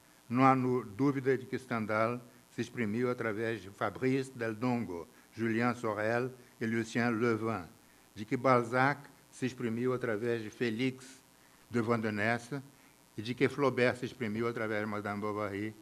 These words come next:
Evidentemente, a frase que todos sabemos de cor, Madame Bovary, "C'est moi."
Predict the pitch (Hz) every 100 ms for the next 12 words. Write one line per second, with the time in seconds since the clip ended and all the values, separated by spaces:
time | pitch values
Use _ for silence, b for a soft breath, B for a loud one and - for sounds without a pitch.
0 | B B B - 95 98 92 101 95 95
1 | 101 87 104 95 - - 101 95 - 98
2 | 98 95 92 95 98 98 98 - - 104
3 | 101 98 95 92 85 98 98 - - -
4 | 101 95